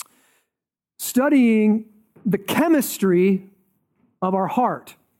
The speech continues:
or the chemistry of the heart. We're gonna do that first because it has clearly been, if you've been with us now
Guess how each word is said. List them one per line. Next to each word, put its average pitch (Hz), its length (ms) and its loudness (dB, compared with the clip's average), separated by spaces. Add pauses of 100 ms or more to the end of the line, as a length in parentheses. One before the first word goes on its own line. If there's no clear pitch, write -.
or 175 120 0
the 175 100 0
chemistry 240 540 2
of 208 240 -2
the 220 180 0
heart. 151 380 -4 (1120)
We're 185 100 -2
gonna 247 140 2
do 269 200 4
that 240 360 0 (640)
first 254 540 -2
because 226 460 0
it 233 160 2
has 208 340 0
clearly 262 580 2
been, 208 300 2
if 214 80 0
you've 196 80 2
been 214 140 4
with 233 140 2
us 208 180 -2
now 196 400 -2